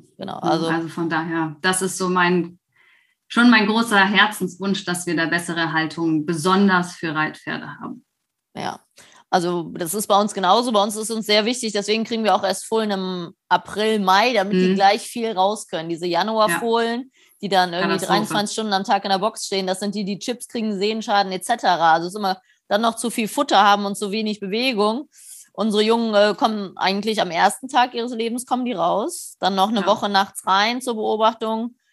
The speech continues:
Speaker 1: Und dann haben wir ja, wir haben große Weiden und die stehen den ganzen Sommer draußen in altersgemischten Herden nach Geschlechtern getrennt.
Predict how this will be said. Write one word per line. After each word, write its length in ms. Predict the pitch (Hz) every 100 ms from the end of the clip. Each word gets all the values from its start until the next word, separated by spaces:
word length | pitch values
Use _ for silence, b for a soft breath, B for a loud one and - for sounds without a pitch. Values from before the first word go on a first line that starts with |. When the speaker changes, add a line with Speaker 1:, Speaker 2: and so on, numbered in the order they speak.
| _ _ _
Speaker 1:
Und 200 | - 180
dann 180 | 185 247
haben 120 | 233
wir 100 | 226
ja, 200 | 233 190
wir 80 | 185
haben 220 | 202 190
große 340 | 185 226 190
Weiden 420 | 165 165 196 302
und 100 | 330
die 80 | 202
stehen 540 | 202 208 202 196 190 190
den 160 | 185
ganzen 300 | 175 226 240
Sommer 240 | 247 240 208
draußen 420 | 180 202 233 240
in 60 |
altersgemischten 760 | 190 196 220 202 214 208 - 202
Herden 280 | 196 220 220
nach 160 | 202
Geschlechtern 480 | 196 - 214 - 233
getrennt. 460 | 233 - 247 277